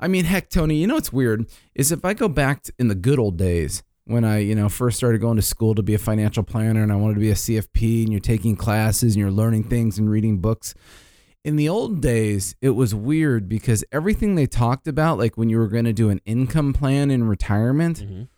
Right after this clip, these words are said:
Speaker 1: was you start with the least things that have the least opportunity to grow and the least taxable. You know, that's the money you start with. It's easy. It's safe. There's no taxes. It's nice.
Speaker 2: Yeah.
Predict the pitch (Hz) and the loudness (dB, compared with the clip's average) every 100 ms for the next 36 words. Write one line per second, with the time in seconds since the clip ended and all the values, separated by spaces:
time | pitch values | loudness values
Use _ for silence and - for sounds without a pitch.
0 | _ _ _ - 151 139 - - 131 - | _ _ _ -2 0 0 -6 -6 -2 0
1 | 165 170 139 160 - 131 123 165 170 - | 0 0 0 -4 -2 -2 0 0 -2 -4
2 | 180 170 165 - - 123 131 117 110 147 | -2 0 0 -2 -4 0 0 0 0 0
3 | - 170 156 180 156 117 135 151 170 135 | 0 -2 -2 -2 0 0 0 0 -2 -2
4 | 135 147 139 - 135 139 - 113 90 73 | 0 2 2 0 0 -2 -2 -2 0 -2
5 | - _ _ _ _ _ _ - 120 120 | -4 _ _ _ _ _ _ -8 -2 0
6 | 185 - 127 127 123 110 - 120 76 85 | -2 -4 0 2 2 -2 -2 -2 0 -2
7 | 101 - - - 135 147 - - - - | -4 -6 -10 -8 -6 -6 -6 -8 -10 -10
8 | 160 127 85 - _ _ 135 143 185 170 | -6 -4 -6 -12 _ _ -6 -2 -2 0
9 | 190 190 185 - 110 98 120 - 165 190 | 0 0 -2 -4 -4 -2 -6 -6 -2 0
10 | 190 85 85 87 | 2 0 -4 -8